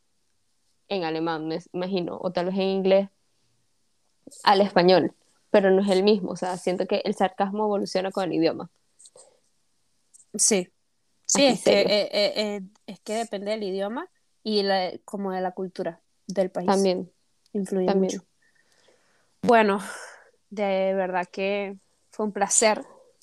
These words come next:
Speaker 1: ¿Hablar de todo un poco?
Speaker 2: Hablar de todo un poco. <laughs>
Speaker 1: Lo siento que nos encadenamos como Chávez.
Speaker 2: Sí, wow. La cadena más, más larga hasta el
Speaker 1: Katherine,
Speaker 2: momento.
Speaker 1: tenemos ciento once minutos.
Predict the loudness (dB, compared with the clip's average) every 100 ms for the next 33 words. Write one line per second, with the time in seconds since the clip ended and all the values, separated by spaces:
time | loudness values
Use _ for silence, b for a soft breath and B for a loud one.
0 | -20 _ -20 -20 _ _ 6 6 6 6
1 | 6 6 6 6 6 2 0 _ _ -6
2 | -4 -2 -2 -4 2 2 4 4 2 2
3 | 0 -2 0 -2 -2 -10 _ -20 -20 _
4 | _ _ 2 4 6 4 4 4 4 4
5 | 4 4 4 2 -2 -6 -4 -4 -4 -2
6 | -2 -4 -8 _ _ _ -20 -14 -10 -4
7 | -2 0 0 0 -2 -8 _ _ _ _
8 | _ -12 -10 -4 -2 -2 -2 -2 -4 -8
9 | -16 -20 -12 -8 -2 2 2 2 -6 -10
10 | _ _ -10 -2 2 2 2 0 0 -2
11 | -4 -8 0 2 4 4 2 0 -2 -2
12 | -2 -4 -6